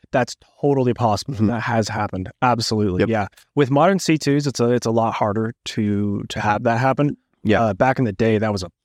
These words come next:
Speaker 1: fairly common thing.
Speaker 2: Yeah.
Speaker 1: For, for someone to be using something, uh, you know, some of the older, older Trojans, I hesitate to even call it a C two, but they were
Speaker 2: <laughs>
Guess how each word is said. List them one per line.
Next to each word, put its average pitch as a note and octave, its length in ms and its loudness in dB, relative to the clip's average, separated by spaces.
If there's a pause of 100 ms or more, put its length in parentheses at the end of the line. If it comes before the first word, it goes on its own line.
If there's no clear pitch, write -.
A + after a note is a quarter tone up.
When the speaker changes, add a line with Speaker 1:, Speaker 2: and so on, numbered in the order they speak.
(220)
Speaker 1:
fairly B2+ 400 4
common F#2+ 400 -2
thing. F#2 340 -4 (100)
Speaker 2:
Yeah. F#2+ 180 2 (200)
Speaker 1:
For, A2+ 320 2
for C3+ 160 0
someone C#3 300 2
to B2+ 60 2
be A#2+ 100 2
using A#2+ 320 2
something, A2+ 640 0
uh, A2 480 -2
you A#2+ 160 0
know, A2+ 200 0
some B2+ 200 0
of A#2 60 0
the A#2 120 2
older, G#2+ 600 0 (520)
older B2 600 2 (200)
Trojans, C#3+ 720 2
I B2 120 2
hesitate C3 460 0
to B2 60 2
even A#2+ 140 2
call A#2+ 160 0
it A2 40 0
a G#2+ 60 -2
C A#2+ 240 0
two, A2+ 340 0
but A2+ 80 -2
they B2 100 2
were A#2 60 2
Speaker 2:
<laughs> A2 80 2